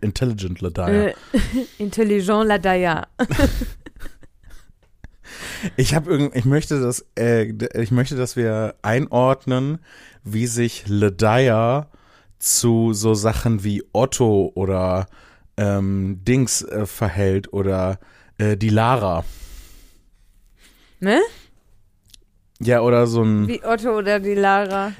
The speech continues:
Speaker 1: Naja, also wir haben ja so Stereotype Namen
Speaker 2: Ja.
Speaker 1: für Stereotypen, Bilder
Speaker 2: Kevin
Speaker 1: von
Speaker 2: zum Beispiel.
Speaker 1: Genau, Kevin zum Beispiel oder so ein B W L Hannes
Speaker 2: Mhm.
Speaker 1: oder,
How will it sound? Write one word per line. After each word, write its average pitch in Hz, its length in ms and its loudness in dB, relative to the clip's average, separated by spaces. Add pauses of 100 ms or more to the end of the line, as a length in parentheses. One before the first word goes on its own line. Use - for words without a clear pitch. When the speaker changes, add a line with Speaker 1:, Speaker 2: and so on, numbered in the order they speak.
Speaker 1:
Naja, 135 520 4 (100)
also 123 420 4
wir 120 260 2
haben 151 180 4
ja 165 240 4
so 113 340 2
Stereotype 135 1200 2 (340)
Namen 156 840 2 (180)
Speaker 2:
Ja. 214 240 4
Speaker 1:
für 113 140 4
Stereotypen, 127 1200 0 (220)
Bilder 151 560 4 (100)
Speaker 2:
Kevin 170 360 2
Speaker 1:
von 170 80 -4
Speaker 2:
zum 160 220 -6
Beispiel. 156 320 0
Speaker 1:
Genau, 110 260 4
Kevin 143 380 2
zum 143 200 0
Beispiel 123 680 0 (320)
oder 107 500 4 (120)
so 113 140 0
ein 110 120 2
B 107 180 4
W 104 80 2
L 120 320 4
Hannes 123 720 2
Speaker 2:
Mhm. 165 280 -8
Speaker 1:
oder, 95 560 2